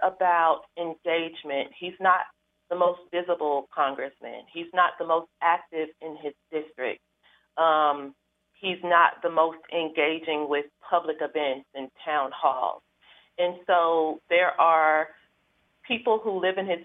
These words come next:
district who think that it's time for fl-, fresh blood in House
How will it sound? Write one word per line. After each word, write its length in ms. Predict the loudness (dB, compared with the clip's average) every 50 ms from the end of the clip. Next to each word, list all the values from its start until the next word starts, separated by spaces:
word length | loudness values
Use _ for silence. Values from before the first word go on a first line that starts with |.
| _ -6
district 420 | -6 -6 -4 -4 -6 -6 -6 -6 -12 -10
who 160 | -10 -10 -10 -10 -6 -4
think 240 | -2 -2 -2 -4 -4 -2
that 180 | 0 0 0 0
it's 180 | -2 -8 -12 _ _ _ -2
time 260 | 0 2 2 0 -2 -4
for 220 | -4 -4 -4 -4 _ _
fl-, 240 | -10 -8 -8 -8 -10 -10 -2
fresh 320 | 2 4 4 4 4 2 -6 -18 -18 _ -6
blood 580 | 0 2 4 4 4 4 4 4 2 2 2 0 -2 -8 -20 -20 -20 _ _ _
in 140 | -6 -6 -4 2
House 260 | 4 4 4 4